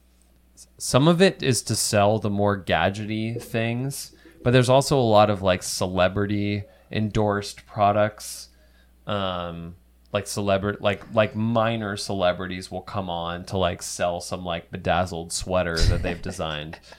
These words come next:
Speaker 2: Like
Speaker 1: Uh,
Speaker 2: Rachel Ray's new sweater.
Speaker 1: yeah.
Speaker 2: Yeah.
Speaker 1: And so, um, so it's like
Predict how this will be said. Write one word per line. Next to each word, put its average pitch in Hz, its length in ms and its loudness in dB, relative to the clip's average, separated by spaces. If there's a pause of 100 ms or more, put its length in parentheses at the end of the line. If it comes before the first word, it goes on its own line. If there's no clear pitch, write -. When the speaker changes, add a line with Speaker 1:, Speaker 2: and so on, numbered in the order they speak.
(300)
Speaker 2:
Like 101 120 0
Speaker 1:
Uh, 101 60 4
Speaker 2:
Rachel 101 280 4
Ray's 98 360 2
new 101 180 0
sweater. 98 320 2
Speaker 1:
yeah. 95 80 2
Speaker 2:
Yeah. 85 520 2 (100)
Speaker 1:
And 110 180 0
so, 95 440 4
um, 90 500 -2
so 131 240 6
it's 120 180 2
like 120 240 4